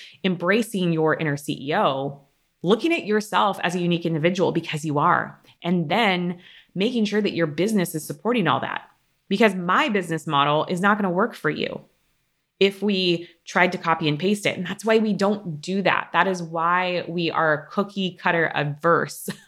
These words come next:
<laughs> around here, because it cannot work that way and be highly effective. So the other part of this conversation that I wanna have that's less broad and more micro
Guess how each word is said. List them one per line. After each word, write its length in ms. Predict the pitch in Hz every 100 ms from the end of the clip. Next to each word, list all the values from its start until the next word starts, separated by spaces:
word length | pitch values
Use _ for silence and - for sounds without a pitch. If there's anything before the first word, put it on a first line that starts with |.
| 240 -
<laughs> 360 | - - -
around 380 | 208 190 175 180
here, 220 | 202 160
because 400 | 151 165 190 170 - -
it 160 | 196 202
cannot 340 | 214 202 -
work 200 | 165 165
that 180 | 143 143
way 360 | 147 143 147 160
and 180 | 170 151
be 500 | 160 151 147 147 _ -
highly 280 | 165 151
effective. 600 | 143 170 - - - - _ _ _
So 420 | - 226 214 190 - - - - - _ 208
the 160 | 240
other 380 | - 294 320 262 - - _ _
part 180 | - 240
of 60 | 208
this 140 | 202
conversation 560 | 175 156 156 151 143 147
that 100 | 139
I 60 |
wanna 180 | 139 131
have 500 | 131 123 120 - - _ _ _ _
that's 320 | 170 170 - 160
less 600 | 175 170 170 - - - 170
broad 680 | 151 160 170 151 139 139 143
and 160 | 165 160
more 500 | 151 147 143 139 - _ _ -
micro 880 | 160 160 156 151 139 123 131 -